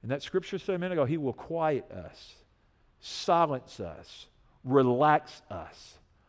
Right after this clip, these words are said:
calm our greatest fears if we'll be still. The psalmist in chapter forty-six, verse ten says, "Be still and know that I am God." But one translation I like even better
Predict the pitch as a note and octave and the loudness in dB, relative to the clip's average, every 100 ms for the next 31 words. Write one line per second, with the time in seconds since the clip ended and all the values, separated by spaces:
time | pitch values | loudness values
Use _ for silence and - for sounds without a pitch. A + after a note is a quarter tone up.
0 | _ - - F#3 F#3 F3 D3 - C3 C3+ | _ -12 2 4 6 4 0 -8 0 2
1 | B2 F#2 - _ _ - C3 C#3 G#2+ - | 2 0 -12 _ _ -12 -4 -4 -4 -12
2 | - D#3 C#2+ - - _ _ _ _ _ | -14 -14 -14 -20 -20 _ _ _ _ _
3 | _ _ _ _ _ G2+ A#2+ F#2 F2+ - | _ _ _ _ _ -10 -8 -8 -12 -12
4 | D3 - _ _ _ _ _ _ _ _ | -14 -14 _ _ _ _ _ _ _ _
5 | _ _ - C3+ - D#3 D#3 D3+ B2+ - | _ _ -10 -8 -2 0 0 -2 -8 -8
6 | B2+ - - C#3+ - B2+ C#3+ C#3+ B2+ - | -10 -12 -4 -4 -4 -10 -6 -6 -6 -8
7 | D#3+ - D#3 C#3+ - - F#3+ D3+ A#2 - | -12 -8 -6 -6 -8 -12 -8 -8 -10 -8
8 | D#3 B2+ A2+ - - _ _ _ _ _ | -2 -2 -4 -10 -20 _ _ _ _ _
9 | - C#3 C#3 - - - A#3 G#3+ F3 D#3 | -6 -4 -2 -6 -14 -8 0 0 0 -2
10 | D3+ D3 E3 F3+ D#3+ D#3 C#3+ C3 F3 E3 | -6 -4 -2 0 0 0 0 0 4 6
11 | C3+ C#3+ E3+ A3 - F#3 D#3 D#3 E3 C#3+ | 4 2 -2 -6 -4 -4 -2 -6 -4 -2
12 | C#3 B2 B2+ A#2 C3 A2 | -2 -2 -8 -4 -4 -4